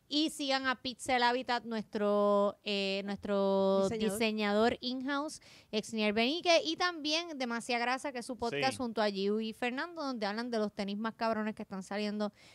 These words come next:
Speaker 1: en el mercado, este, ahora mismo. Y finalmente sigan las redes de Siempre es Lunes, Siempre es Lunes en Instagram y Facebook, y Siempre es Lunes underscore en Twitter.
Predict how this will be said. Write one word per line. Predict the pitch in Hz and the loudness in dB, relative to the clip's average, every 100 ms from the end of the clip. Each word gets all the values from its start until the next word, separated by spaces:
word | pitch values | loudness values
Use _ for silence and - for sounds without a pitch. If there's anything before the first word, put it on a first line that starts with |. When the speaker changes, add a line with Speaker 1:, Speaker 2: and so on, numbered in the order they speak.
| _ | _
Speaker 1:
en | 220 214 | 0 0
el | |
mercado, | 208 208 - 208 196 202 202 202 | 2 0 4 6 8 8 8 6
este, | 185 - 196 180 170 | 2 0 2 2 2
ahora | 190 185 185 202 190 | 2 2 2 -2 -4
mismo. | 175 - 175 160 | -6 -8 -12 -8
Y | 220 277 | -6 -4
finalmente | 233 196 185 185 | -2 -2 -4 -8
sigan | 208 185 170 | -6 -4 -4
las | 180 | -4
redes | 190 185 | -4 -4
de | 190 | -4
Siempre | 214 190 214 | -6 -4 -2
es | |
Lunes, | 220 285 285 | -2 -6 -6
Siempre | 220 202 | -2 -2
es | 190 | -2
Lunes | 190 190 - | -4 -6 -8
en | 220 247 | -8 -6
Instagram | 220 - 220 226 233 | -6 -4 -4 -4 -4
y | |
Facebook, | - 330 - 330 - - - _ | -4 -4 -4 -6 -6 -20 -20 _
y | 277 | -8
Siempre | 294 254 214 | -4 -4 -4
es | 220 | -4
Lunes | 214 208 | -4 -4
underscore | 202 190 185 254 254 - | -4 -4 -6 -6 -6 -6
en | 247 | -10
Twitter. | - 180 - | -8 -10 -10